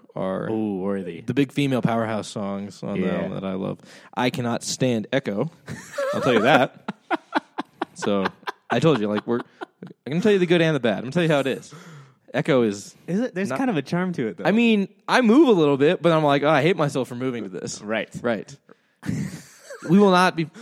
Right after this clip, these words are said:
Speaker 1: we will never play that at Woodman Valley Chapel.
Speaker 2: <laughs>
Speaker 1: I
Speaker 2: Not
Speaker 1: promise
Speaker 2: even,
Speaker 1: you
Speaker 2: like,
Speaker 1: that.
Speaker 2: students?
Speaker 1: Maybe a pre-service playlist, but
Speaker 2: <laughs> It's,
Speaker 1: yeah.
Speaker 2: it is definitely on the pre-service
Speaker 1: Yeah.
Speaker 2: playlist. <laughs> Look forward to
Speaker 1: Yeah.
Speaker 2: that in October.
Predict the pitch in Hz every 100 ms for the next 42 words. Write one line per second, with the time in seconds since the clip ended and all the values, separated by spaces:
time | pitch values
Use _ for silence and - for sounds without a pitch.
0 | - 135 _ 147 151 151 151 131 135 107
1 | 101 92 101 95 87 - 69 - 76 -
2 | - - - 107 131 196 208 196 - -
3 | 180 214 247 185 226 156 165 160 107 85
4 | 104 - - 90 - _ - - - -
5 | 196 - - 120 117 127 131 113 127 131
6 | 104 95 101 95 98 92 98 95 _ _
7 | - 160 131 - - 147 - 170 123 113
8 | 139 82 - 104 101 180